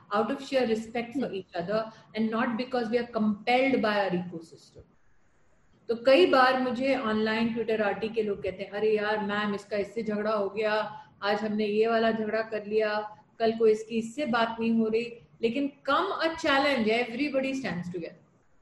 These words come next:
Speaker 1: I remember somebody telling me, uh, मतलब अब लोगों को शायद ये सुन के अटपटा लगेगा, there are many a times WhatsApp groups पे जो चैट होती हैं,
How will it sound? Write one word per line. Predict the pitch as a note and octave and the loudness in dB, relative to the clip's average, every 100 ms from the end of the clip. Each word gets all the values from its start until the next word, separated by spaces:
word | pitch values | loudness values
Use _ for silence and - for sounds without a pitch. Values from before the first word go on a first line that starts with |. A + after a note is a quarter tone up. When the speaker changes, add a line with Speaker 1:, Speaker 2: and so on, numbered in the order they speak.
| _ _ - - _ _ - - - - - | _ _ -20 -20 _ _ -20 -20 -20 -14 -2
Speaker 1:
I | A3+ B3 | 0 0
remember | B3 B3+ D4 | 0 2 2
somebody | D4+ C4 C4 C4+ | 2 -2 -2 0
telling | B3+ A#3+ B3 B3+ | 0 -2 -4 -6
me, | C4+ C#4 - _ _ _ G3+ | -6 -10 -16 _ _ _ -4
uh, | G3+ - - - | -2 -2 -8 -16
मतलब | G3 G#3 B3 A3+ G#3+ - - _ _ - | -8 -4 0 -2 -2 -14 -20 _ _ -12
अब | G3 G3+ | -10 0
लोगों | G#3+ A3+ B3 | 2 4 2
को | B3 | -2
शायद | B3+ A#3 A#3 | -2 -2 -2
ये | |
सुन | A#3+ A#3+ | -4 -6
के | C4+ | -4
अटपटा | A3+ - A3+ A#3 | -4 -2 -6 -4
लगेगा, | A3+ G3+ G3 F#3 G3+ A3 F#3 | -2 -2 -4 -2 -4 -4 -4
there | G3 F#3 | -4 -2
are | G3+ G3+ | -4 -4
many | G#3 A3+ B3+ | -2 -2 -2
a | A3+ | -2
times | A3+ A#3 | -2 -2
WhatsApp | G3 F#3+ - A3 G#3+ | -2 -6 -4 -6 -4
groups | G#3 G#3+ - | -4 -8 -2
पे | A3 A3 | -2 0
जो | A3 | -4
चैट | A3 G3 G3 G#3 | -2 -4 -4 -6
होती | G3 G#3+ B3 | -8 -8 -10
हैं, | A#3+ | -12